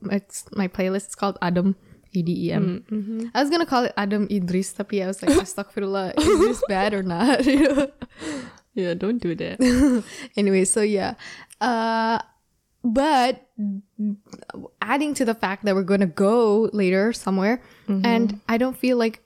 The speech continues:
Speaker 1: it will be
Speaker 2: Bring
Speaker 1: as
Speaker 2: it, just bring it.
Speaker 1: I, I, of course, yeah, I will bring it totally, but I, I don't know if I will actually read it.
Speaker 2: Oh, yeah, okay.
Speaker 1: 'Cause
Speaker 2: Just, just try.
Speaker 1: yeah.
Speaker 2: That book is my own thin juga, so, like, you can finish that in a day, honestly.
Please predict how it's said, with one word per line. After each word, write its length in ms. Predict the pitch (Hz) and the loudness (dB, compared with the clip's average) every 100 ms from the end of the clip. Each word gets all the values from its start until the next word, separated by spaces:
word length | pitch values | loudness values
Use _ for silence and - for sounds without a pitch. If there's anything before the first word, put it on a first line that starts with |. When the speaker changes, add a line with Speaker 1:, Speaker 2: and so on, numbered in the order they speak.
| _ | _
Speaker 1:
it 120 | - | 0
will 180 | 226 214 | 2 2
be 420 | 190 208 208 202 _ _ _ _ _ _ | 2 2 2 0 _ _ _ _ _ _
Speaker 2:
Bring 240 | 254 - 440 | 0 4 4
Speaker 1:
as 160 | 494 | 4
Speaker 2:
it, 40 | 240 | 2
just 160 | 320 269 | 0 0
bring 220 | 359 359 | 0 0
it. 140 | 190 - _ _ _ - | -2 -8 _ _ _ 0
Speaker 1:
I, 160 | 320 320 | 0 2
I, 100 | 254 | 0
of 120 | 311 | 0
course, 140 | - - | -2 -2
yeah, 180 | 220 170 | 0 0
I 80 | 208 | 0
will 80 | 196 | 0
bring 180 | 190 | 2
it 140 | 190 - | 0 0
totally, 300 | 202 180 160 | -2 0 -2
but 160 | 190 - | -2 0
I, 220 | 214 220 - | 0 -2 -2
I 80 | 214 | -2
don't 180 | 220 208 | 2 2
know 160 | 208 | 2
if 160 | 202 202 | 2 0
I 140 | 180 | 0
will 100 | 196 | 0
actually 300 | 185 185 - | 0 -2 -2
read 220 | 190 175 175 | 0 2 2
it. 200 | - - - - - | -2 -8 -20 -12 -6
Speaker 2:
Oh, 160 | 190 | -6
yeah, 300 | 185 185 185 196 | -6 -8 -8 -10
okay. 240 | - 202 208 | -10 -10 -2
Speaker 1:
'Cause 160 | 214 | -2
Speaker 2:
Just, 80 | - | 0
just 160 | 349 - | -4 -4
try. 240 | 208 170 - - | -6 -8 -10 -6
Speaker 1:
yeah. 80 | 202 | -2
Speaker 2:
That 180 | - | 0
book 220 | - 427 427 | 2 0 2
is 340 | 349 240 196 | 0 0 -2
my 260 | 214 254 247 | 0 2 2
own 320 | 262 247 - - | 2 2 0 -4
thin 240 | - 277 254 | -2 0 0
juga, 340 | 202 196 214 | 0 0 -4
so, 240 | - - 196 | -8 -8 -6
like, 200 | 196 196 | -6 -8
you 40 | 269 | -12
can 140 | - | -10
finish 300 | - 208 196 | -2 0 -2
that 140 | - 175 | -4 -4
in 40 | |
a 60 | 160 | -2
day, 340 | 151 190 - | 0 0 -2
honestly. 520 | 196 151 185 - 160 | -4 -6 -6 -8 -8